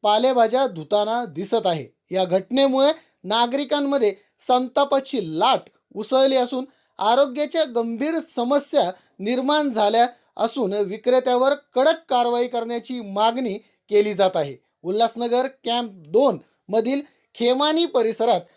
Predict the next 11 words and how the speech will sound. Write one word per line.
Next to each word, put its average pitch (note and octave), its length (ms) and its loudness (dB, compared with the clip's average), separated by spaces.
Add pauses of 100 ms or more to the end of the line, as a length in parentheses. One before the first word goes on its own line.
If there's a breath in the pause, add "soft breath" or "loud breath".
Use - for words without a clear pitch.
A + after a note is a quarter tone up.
(160 soft breath)
अवैध C#4+ 420 2
भाजी G3 460 -4
मंडई C#4 360 -4
सुरू C4 240 -8
असून C4+ 340 -2 (360 soft breath)
तेथे A#3+ 560 0
हा G#3 100 4
प्रकार A3+ 440 0
उघडकीस B3 500 -2
आला A3+ 180 4
असल्याचं A#3 540 -2